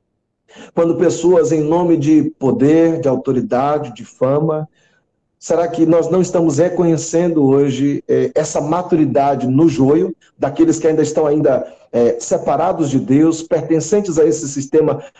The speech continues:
pelo qual Satanás governa? Pessoas machucando pessoas, desafetuosas, ingratas, profanas, mais amiga dos deleites do que amigas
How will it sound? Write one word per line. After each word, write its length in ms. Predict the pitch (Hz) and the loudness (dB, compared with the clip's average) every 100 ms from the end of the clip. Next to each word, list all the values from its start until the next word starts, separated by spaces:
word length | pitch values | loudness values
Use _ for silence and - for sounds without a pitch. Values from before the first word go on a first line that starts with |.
| _ | _
pelo 240 | 165 151 - | 0 2 2
qual 360 | 143 139 135 - | 0 0 -4 -10
Satanás 580 | - 156 147 143 143 | -6 -4 -2 -2 -2
governa? 440 | 123 110 156 180 226 _ _ _ _ _ _ _ | -4 -2 0 0 -6 _ _ _ _ _ _ _
Pessoas 800 | 160 147 - 175 185 190 - - _ | 0 0 0 2 2 0 -6 -16 _
machucando 800 | 123 165 - 170 - 180 185 170 | -4 -4 -4 -8 -4 -2 0 0
pessoas, 640 | 156 131 151 156 156 156 - _ _ | -2 -2 -2 -2 -2 -6 -18 _ _
desafetuosas, 1200 | 127 175 170 - 165 160 139 156 165 160 139 123 | 0 0 0 -2 -2 0 0 2 2 0 0 -2
ingratas, 600 | 143 135 143 160 165 139 | -2 0 0 0 -2 -6
profanas, 720 | - 139 127 160 165 165 151 - _ - | -4 -4 -2 0 0 0 -2 -6 _ -8
mais 360 | 135 160 208 185 | -2 0 -2 -2
amiga 380 | 160 185 214 214 | 0 0 0 0
dos 160 | 196 | 0
deleites 540 | 165 160 156 202 202 165 | 2 2 4 2 0 -4
do 120 | 165 | -2
que 100 | 170 | 0
amigas 760 | 147 143 233 220 226 - - | 0 2 2 2 2 0 -6